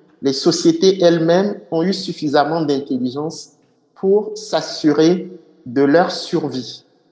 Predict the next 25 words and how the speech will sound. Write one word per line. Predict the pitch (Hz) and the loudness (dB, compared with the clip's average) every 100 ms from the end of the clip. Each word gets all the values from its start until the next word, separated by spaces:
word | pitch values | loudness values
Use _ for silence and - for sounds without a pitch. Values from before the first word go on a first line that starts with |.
| _ _ - | _ _ -18
de | 127 127 123 | -16 0 4
leur | 147 170 185 - - | 6 6 4 0 0
organisation, | 160 147 143 139 143 135 131 - 170 226 - - _ _ | 0 2 0 -2 -2 -6 -8 -10 -12 -12 -16 -20 _ _
et | - | -4
qu'il | 165 202 | -2 -2
faut | - 220 | 4 6
aller | 180 190 | 6 6
voir | 160 175 208 226 226 - | 4 4 4 4 0 -10
ces | - - 175 175 214 - - | -16 -8 -4 -4 -6 -16 -10
modes, | 139 151 202 226 - - - _ - | -4 4 6 4 2 -6 -14 _ -2
euh, | 143 - 147 | 0 0 0
d'organisation. | 127 156 156 151 147 135 131 - 117 - _ _ _ _ _ - _ _ - | 0 2 2 0 0 -4 -4 -6 -16 -18 _ _ _ _ _ -20 _ _ 0
Et | 156 156 | 2 2
c'est, | 151 - 185 | -2 -4 -4
c'est | - 185 | -2 -2
ce | 185 | -2
qui | - 226 - | -4 -6 -2
compte | 247 - 175 | -2 0 2
aujourd'hui, | 143 151 135 151 143 | 2 2 0 -4 -6
c'est-à-dire | - 160 180 175 220 220 | -6 -2 0 2 0 0
qu'on | 226 208 | -2 0
a | 180 | 0
nié | 165 170 196 208 180 | 0 -2 -2 -2 -2
à | |
l'Afrique | 165 147 - 190 208 - | -4 -6 -12 -20 -20 -20